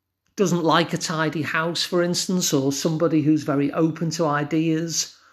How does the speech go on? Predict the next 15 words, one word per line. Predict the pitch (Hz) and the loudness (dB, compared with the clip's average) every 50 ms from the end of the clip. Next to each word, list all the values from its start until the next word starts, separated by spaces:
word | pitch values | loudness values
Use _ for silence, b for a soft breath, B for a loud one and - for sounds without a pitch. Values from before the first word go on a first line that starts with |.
| B B B | B B B
whatever | - 240 247 262 254 247 226 214 | 2 4 4 4 4 2 2 0
it | 202 185 | 0 -2
happens | - 190 180 - 196 175 165 - | -4 -8 -6 -4 -4 -4 -4 -4
to | - 165 | -4 -4
be, | - 202 190 | -2 0 0
you | 170 151 139 156 156 | 0 0 0 -4 -4
can | - - 196 | -4 -4 -4
just | 185 - - - - | -4 -4 -6 -6 -4
kind | - 269 269 214 | -2 0 0 2
of | 202 196 165 - - b b b b b b b | 0 0 -2 -4 -12 b b b b b b b
know | b 185 233 269 294 | b 4 4 6 4
that's | 277 262 226 - - | 4 2 0 -2 -2
who | - 214 | -2 -2
you | 202 180 175 170 147 127 | -2 -2 -2 -2 0 0
are | 120 120 127 135 147 - | -2 -2 -2 -4 -6 -10